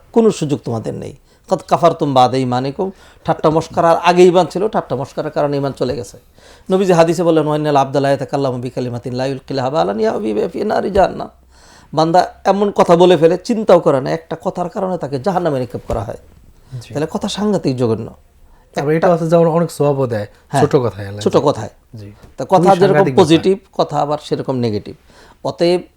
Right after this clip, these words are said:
Speaker 1: এটা তো ধর্মীয় বিষয়, আশারুম মিনাল ফিতরা।
Speaker 2: জি, জি।
Speaker 1: এটা ধর্মীয় বিষয়, আশারুম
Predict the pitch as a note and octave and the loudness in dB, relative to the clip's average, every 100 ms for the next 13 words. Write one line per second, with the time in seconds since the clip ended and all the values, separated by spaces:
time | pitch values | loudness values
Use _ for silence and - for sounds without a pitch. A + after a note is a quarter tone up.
0 | _ _ D3 D3+ D3+ C#3+ D3 C3+ A#2+ A2 | _ _ -4 -2 4 6 6 4 0 -2
1 | G#2+ - - C#3+ B2 B2 A#2 - C3 - | -4 -4 -2 0 0 -2 -4 -4 -6 -6
2 | G2 - _ _ _ - G#2 F2+ F#2 - | -12 -14 _ _ _ -18 -18 -18 -20 -16
3 | B2+ A2+ G#2+ B2 A#2+ A2 G2 - A#2 C#3 | -6 -6 -2 -2 -2 -6 -8 -10 -4 0
4 | D#3 G3+ | 2 0